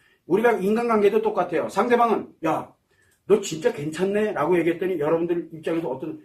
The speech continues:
그게 막 상처가 되는 수도 있어요. 누구한테는 상처가 되고 누구한테는 상처가 아니고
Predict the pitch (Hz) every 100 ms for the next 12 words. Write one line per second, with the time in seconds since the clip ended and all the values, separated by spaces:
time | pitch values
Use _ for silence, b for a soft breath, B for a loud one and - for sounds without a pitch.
0 | - 196 214 180 - 285 311 175 185 165
1 | 135 113 - 92 - _ _ b b b
2 | 147 226 285 285 269 285 226 185 208 247
3 | 214 190 147 170 196 208 202 180 175 208
4 | 196 196 311